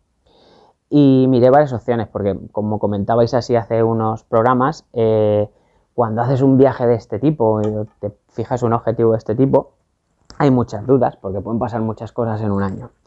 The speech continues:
Entonces, eh, respecto a las opciones, había la de buscármelo por mi cuenta, mirar dorsales, que es factible, comprar dorsales del Maratón de Atenas, del Maratón de Atenas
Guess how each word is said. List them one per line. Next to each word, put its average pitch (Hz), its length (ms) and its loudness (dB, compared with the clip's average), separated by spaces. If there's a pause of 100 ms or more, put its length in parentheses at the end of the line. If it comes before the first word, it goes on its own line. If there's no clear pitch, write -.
(500)
Entonces, 135 840 2
eh, 110 720 0
respecto 117 420 -6
a - 20 -2
las 113 160 -6
opciones, 135 600 -2 (160)
había 113 640 -2 (240)
la 107 180 -4
de 104 80 -2
buscármelo 110 600 -4
por 110 140 -2
mi 107 120 -4
cuenta, 165 560 -2
mirar 101 540 -6
dorsales, 107 760 -6 (380)
que - 80 -6
es 101 100 -6
factible, 110 480 -2
comprar 110 300 0
dorsales 104 380 -4
del 104 100 -4
Maratón 101 300 -6
de 104 80 -6
Atenas, 101 420 -10 (640)
del 117 160 -4
Maratón 104 360 -2
de 104 60 -6
Atenas 104 320 -8